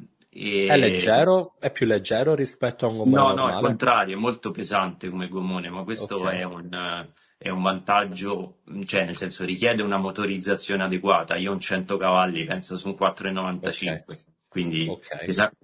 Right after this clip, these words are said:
Speaker 1: pesa quattrocento chili a secco quel gommone, senza neanche il serbatoio, quindi pesa tantissimo.
Speaker 2: Ok.
Speaker 1: Però questo si traduce in una comfort,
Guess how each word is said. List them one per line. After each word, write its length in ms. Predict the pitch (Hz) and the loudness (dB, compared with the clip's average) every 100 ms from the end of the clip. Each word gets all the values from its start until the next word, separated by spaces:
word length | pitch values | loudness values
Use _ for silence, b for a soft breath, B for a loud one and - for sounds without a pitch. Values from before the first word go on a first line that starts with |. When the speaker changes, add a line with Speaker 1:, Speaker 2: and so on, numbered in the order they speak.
| _ | _
Speaker 1:
pesa 280 | 123 113 110 | 0 2 4
quattrocento 680 | 123 - 123 139 131 110 120 | 2 0 -2 0 0 0 0
chili 520 | 127 139 131 127 120 | 2 2 2 0 -2
a 120 | - | -4
secco 560 | 107 - 95 - - 82 | -6 -6 -8 -6 -10 -8
quel 200 | 92 92 | -6 -4
gommone, 400 | 90 90 87 87 | -4 -4 -2 -4
senza 340 | 90 107 - 101 | -4 -6 -4 -2
neanche 320 | 104 98 101 | -2 0 0
il 300 | 92 92 90 | 0 0 -4
serbatoio, 600 | 98 87 85 82 85 82 | -6 -8 -6 -6 -6 -6
quindi 240 | 90 90 | -6 -6
pesa 300 | - 98 95 | -4 -4 -4
tantissimo. 720 | 87 92 95 90 - 90 107 | -6 -8 -8 -8 -8 -8 -8
Speaker 2:
Ok. 180 | - - _ _ _ _ | -10 -20 _ _ _ _
Speaker 1:
Però 300 | 104 110 113 | 0 2 2
questo 260 | 107 95 92 | 0 -4 -6
si 100 | - | -2
traduce 480 | 101 98 98 101 | 0 2 -2 -2
in 80 | 92 | -2
una 880 | 90 90 90 90 87 85 87 87 87 | 0 -2 2 2 4 2 0 -4 -8
comfort, 680 | - 101 92 - 98 - | -2 0 0 0 0 0